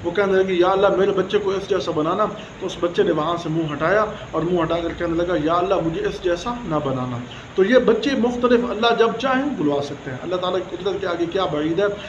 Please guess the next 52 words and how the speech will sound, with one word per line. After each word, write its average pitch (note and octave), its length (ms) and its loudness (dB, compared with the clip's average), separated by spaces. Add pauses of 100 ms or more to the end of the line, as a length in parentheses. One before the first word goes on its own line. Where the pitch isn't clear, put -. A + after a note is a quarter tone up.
(120)
اللہ G3 180 2
جس A#3+ 320 2
کو A3+ 80 4
بولنے F3+ 280 4
کی F3 100 -4
طاقت F3 240 -2
عطا F3 360 0
کرے، G#3 100 0
وہ E3+ 160 0
بول D3+ 200 4
جاتے C#3+ 280 -4
ہیں۔ F#3 60 -4 (320)
لیکن G#3 280 4
یکلم A#3 540 2
الناس A3+ 320 0
فی G#3 160 -4
المہد G3+ 400 2
وکہلا، D#3+ 380 0
یہاں E3 240 2
سیدنا G#3 420 0
عیسیٰ A3 280 0
علیہ G3 120 2
الصلوۃ F#3 320 -2
والسلام F3 440 -2
کے F3+ 100 -4
بارے E3 140 -2
میں E3 120 -2
فرمایا، G3+ 300 -2 (280)
بچپن A3+ 320 2
میں A#3+ 80 4
انہوں G#3+ 160 4
نے F3+ 120 2
کلام G3+ 300 2
کی، A#3+ 240 0
اپنی G3+ 220 -2
ماں F3 260 0
کی F3 60 -10
صفائی E3 320 -2
بیان F#3+ 320 2
کی، A3+ 100 -6 (400)
وکہلا، A#3 480 4 (360)
اور G#3+ 240 2
ادیڑ A#3 300 8
عمر A3 160 4
میں G#3+ 200 0
کلام E3 300 0
کریں C#3+ 180 -2
گے۔ B2+ 80 -2 (380)
ادیڑ G3+ 260 6
عمر A3+ 220 4
ہوگی، G#3 380 2
ہوگی G#3 240 -2